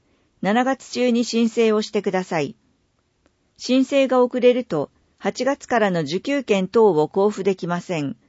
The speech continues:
ご注意ください。一部の医療機関や薬局では、マイナ保険証一枚で医療費の助成が受けられます。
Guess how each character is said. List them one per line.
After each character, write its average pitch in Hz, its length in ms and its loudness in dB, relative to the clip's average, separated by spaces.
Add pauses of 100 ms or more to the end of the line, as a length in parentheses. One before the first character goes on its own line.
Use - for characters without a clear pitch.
(140)
ご 185 140 -2
注 269 220 -2
意 196 120 -2
く 170 100 -6
だ 165 140 -4
さ 156 180 -4
い。 135 140 -6 (1080)
一 254 220 -6
部 285 100 -4
の 240 120 2
医 190 100 0
療 233 200 2
機 - 120 -20
関 233 240 0
や 165 100 -2
薬 156 240 -4
局 202 240 -2
で 190 120 2
は、 139 220 -2 (380)
マ 220 160 0
イ 254 60 2
ナ 254 120 2
保 254 100 0
険 233 240 0
証 208 320 2
一 233 240 -4
枚 208 240 0
で 147 280 -2 (380)
医 208 100 0
療 277 180 -2
費 214 160 -4
の 185 100 0
助 160 180 -4
成 226 240 4
が 196 120 2
受 185 200 0
け - 20 4
ら 175 100 0
れ 165 120 0
ま 147 160 -2
す。 - 200 -20